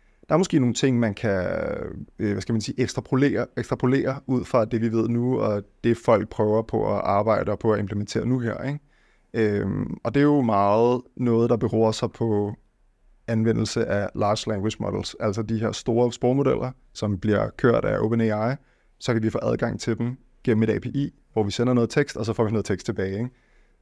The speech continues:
Super fjollet, at det er kæmpe stor, øh, teknologisk, øh, vinding, ikke? Men det er jo, er det jo fordi, at det er noget utroligt begavet tekst, der kommer tilbage, ikke?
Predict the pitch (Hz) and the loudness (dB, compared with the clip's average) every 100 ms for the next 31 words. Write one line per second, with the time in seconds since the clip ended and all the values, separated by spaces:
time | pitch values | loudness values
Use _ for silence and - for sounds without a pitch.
0 | _ _ - - 165 143 120 107 113 - | _ _ -12 -2 -2 2 4 4 4 2
1 | 107 120 107 104 101 101 101 - _ _ | 0 2 2 2 2 -2 -6 -10 _ _
2 | - 113 110 120 - - 107 92 107 101 | -2 0 2 0 0 0 0 0 -2 -4
3 | - 110 107 110 110 - 104 101 101 98 | -4 -2 0 -2 -4 -2 0 0 -2 -4
4 | 104 113 123 113 110 127 117 - 113 117 | -2 -2 -2 -4 0 2 0 -2 -2 -2
5 | - 117 135 139 117 113 139 131 - _ | 2 0 4 2 2 -2 -2 -4 -6 _
6 | _ _ 117 107 - - - _ _ _ | _ _ -2 -2 -4 -18 -20 _ _ _
7 | _ _ 123 113 - - - 131 117 127 | _ _ 2 2 2 -2 0 0 2 2
8 | 123 110 - 101 104 - 107 101 107 113 | 4 2 0 -4 -4 -4 -6 -6 -6 -6
9 | 147 | -8